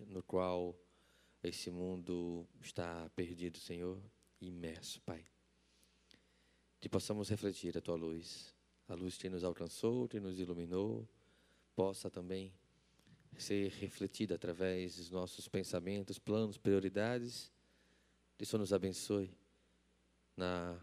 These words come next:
ministração, na conversa sobre a tua palavra, que seja um tempo de qualidade na presença do Senhor,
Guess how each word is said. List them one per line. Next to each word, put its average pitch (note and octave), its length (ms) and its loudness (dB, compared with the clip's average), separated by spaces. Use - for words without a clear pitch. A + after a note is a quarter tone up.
ministração, G2 640 -2
na F#2 80 0
conversa G2+ 720 2
sobre F#2 180 2
a F2 40 6
tua F2 120 0
palavra, G2+ 480 0
que - 120 -6
seja G2 300 0
um F2+ 60 -4
tempo G#2 300 2
de G2 100 0
qualidade G2 800 4
na A2 100 0
presença G2 300 0
do F#2+ 80 -2
Senhor, F#2+ 420 -2